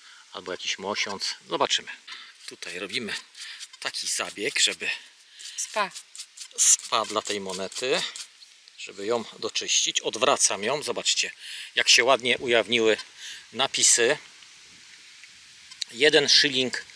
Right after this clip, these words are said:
Speaker 1: pruski, tysiąc osiemset dziesiąty rok. No i druga strona, czyli rewers tej monety. Ja w swoich filmach zawsze mówię rewers,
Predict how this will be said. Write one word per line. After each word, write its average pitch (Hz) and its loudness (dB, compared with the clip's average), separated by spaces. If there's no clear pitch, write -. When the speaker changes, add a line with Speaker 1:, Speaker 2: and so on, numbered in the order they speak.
Speaker 1:
pruski, 135 0
tysiąc - 0
osiemset 120 0
dziesiąty 110 0
rok. 104 4
No 135 -4
i 120 -4
druga 131 2
strona, 143 4
czyli 104 0
rewers 135 6
tej 143 0
monety. 131 -2
Ja 110 -4
w - -4
swoich - -2
filmach 107 -2
zawsze 107 4
mówię 101 -2
rewers, 143 4